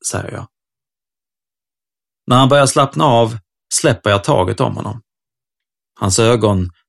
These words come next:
ser fortfarande svarta ut. Men istället för att fortsätta slå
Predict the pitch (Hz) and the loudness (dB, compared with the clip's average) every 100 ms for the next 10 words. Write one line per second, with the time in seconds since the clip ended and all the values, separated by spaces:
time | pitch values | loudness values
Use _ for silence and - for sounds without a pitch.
0 | - 110 90 - 123 - 120 95 87 92 | -6 -2 -2 -2 -4 -4 -4 -4 -2 -2
1 | - 113 - - 95 92 _ - _ _ | 0 -2 -4 -8 -8 -10 _ -20 _ _
2 | _ _ _ _ _ _ - 117 120 156 | _ _ _ _ _ _ -4 0 2 2
3 | 139 - 120 113 - 143 - 113 113 - | 0 0 0 2 0 -4 -2 -4 -2 -2
4 | - 110 98 | -2 -2 -4